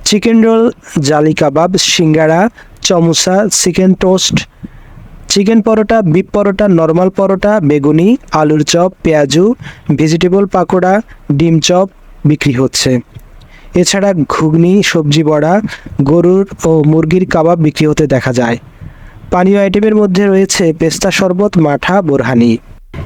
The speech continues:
এই ঐতিহ্যবাহী ইফতার বাজারের খাবারের মান নিয়ে ব্যাপক সমালোচনা দেখা যায়।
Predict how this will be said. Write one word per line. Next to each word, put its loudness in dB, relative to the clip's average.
এই 2
ঐতিহ্যবাহী 0
ইফতার 0
বাজারের 0
খাবারের -2
মান 2
নিয়ে 2
ব্যাপক -2
সমালোচনা 0
দেখা 0
যায়। -2